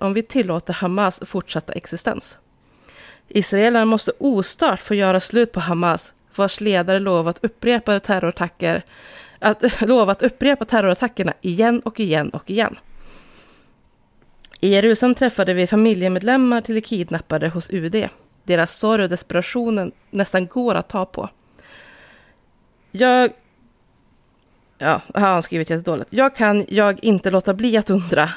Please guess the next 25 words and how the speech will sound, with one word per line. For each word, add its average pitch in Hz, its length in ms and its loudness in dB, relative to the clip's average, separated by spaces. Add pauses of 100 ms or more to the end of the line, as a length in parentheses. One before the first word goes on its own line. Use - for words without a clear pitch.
(160)
hur 208 120 0
jag 180 200 2
skulle 175 180 -2
agera 175 420 -2
om 175 100 -4
det 165 60 -10
var 180 80 0
mina 208 300 2
döttrar 214 340 -4
som 170 140 -6
kidnappats - 760 -6
av 170 200 -6
islamister." - 580 -6 (1300)
Därefter 196 420 2
träffade 180 460 0
vi 175 100 0
ministern 190 480 0
för 165 100 -8
diasporafrågor 175 1120 0
och - 180 -6
bekämpande 214 840 0 (100)
av 185 220 0
antisemitism, 196 800 -2 (640)
Amit 208 300 2
Shai-, 214 320 0